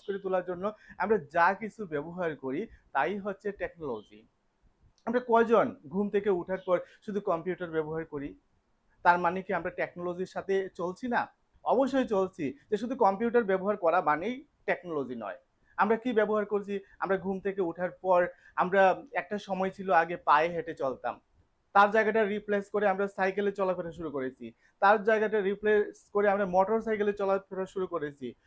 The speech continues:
এবং আজকাল আমরা মোটর সাইকেলের পাশাপাশি আমরা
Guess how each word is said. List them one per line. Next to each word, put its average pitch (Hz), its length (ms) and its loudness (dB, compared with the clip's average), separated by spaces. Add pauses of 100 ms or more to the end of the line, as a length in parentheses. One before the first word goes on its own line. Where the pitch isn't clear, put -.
(160)
এবং 247 360 6 (160)
আজকাল 202 380 2
আমরা 208 420 6
মোটর 190 380 0
সাইকেলের 208 420 -2
পাশাপাশি 196 640 -4
আমরা 185 400 4